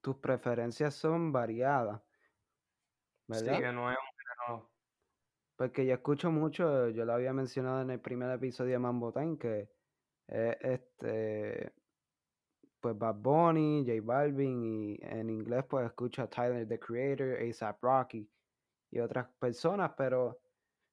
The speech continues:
Speaker 1: no diría que es tan variado. Obviamente he escuchado ciertas de las canciones de las que estás mencionando, de los grupos y todo eso, pero no es algo que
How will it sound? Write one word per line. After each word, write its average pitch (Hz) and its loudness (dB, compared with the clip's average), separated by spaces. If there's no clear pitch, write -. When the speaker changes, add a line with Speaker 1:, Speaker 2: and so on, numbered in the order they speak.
Speaker 1:
no 135 4
diría 170 4
que 156 0
es 151 -4
tan 151 2
variado. 123 4
Obviamente 147 2
he 139 -2
escuchado 139 2
ciertas 117 -4
de 120 0
las 120 -2
canciones 117 -6
de 113 0
las 113 -2
que - -6
estás 117 -4
mencionando, 120 0
de 107 -4
los 107 -4
grupos 127 4
y 110 -2
todo 113 2
eso, 143 0
pero 123 2
no 131 0
es 151 0
algo 160 4
que 139 2